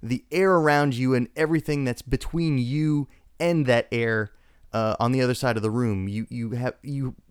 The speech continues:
are essentially, if you're Daredevil, of course, can feel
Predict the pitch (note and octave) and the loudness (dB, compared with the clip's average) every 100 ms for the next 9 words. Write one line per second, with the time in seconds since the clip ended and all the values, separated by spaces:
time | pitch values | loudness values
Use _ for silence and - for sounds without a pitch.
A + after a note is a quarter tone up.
0 | - C#3 C#3+ A#2+ F#3+ G#3+ - B2 A2+ G#2+ | -4 0 0 2 2 2 2 0 0 -2
1 | A#2 G2 G2 G2 F#2+ F#2+ - G#2 - - | -4 -2 -2 -4 -6 -8 -8 -8 -10 -18
2 | - - - _ - - G2 - A#2+ C#3 | -20 -20 -20 _ -20 -20 -20 -20 -20 -6
3 | - D3 C3 - - A#3 A#3 D3+ A#2+ G#2+ | 2 4 2 -2 -10 -2 4 6 6 4